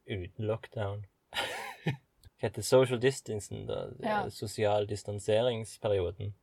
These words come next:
Speaker 1: Og, og jeg har jo vært med deg mesteparten av tiden hele tiden.
Speaker 2: Mm.
Speaker 1: Selv om vi har vært sammen i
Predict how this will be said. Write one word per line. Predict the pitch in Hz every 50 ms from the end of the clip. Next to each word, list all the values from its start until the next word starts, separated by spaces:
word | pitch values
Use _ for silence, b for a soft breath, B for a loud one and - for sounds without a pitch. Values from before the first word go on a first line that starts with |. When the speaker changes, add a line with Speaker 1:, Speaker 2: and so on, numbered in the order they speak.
| _ _ _ _ -
Speaker 1:
Og, | - 117 117 117 117 117 117 113 - - - _ _ _ _
og | - 131
jeg | 127 117
har | 113 110
jo | 107 104
vært | 101 101 - -
med | 107 101
deg | 101 98 98 98 98 95 - - - _ _ _ _ _ _ _ _ _ -
mesteparten | 117 107 - - - - 101 95 104 101 - - 104
av | 98 95
tiden | - 98 92 92 107 101 98 98
hele | 95 90 87 90 98 92
tiden. | - 98 101 104 107 101 - - _ _ _ _ _ _ _ -
Speaker 2:
Mm. | 226 220 208 196 196 - _ _ _ _ _ _ _
Speaker 1:
Selv | - - - 123 117 127 143
om | 127
vi | 104
har | 98 95
vært | 95 - -
sammen | 107 101 107 107 101
i | 98 95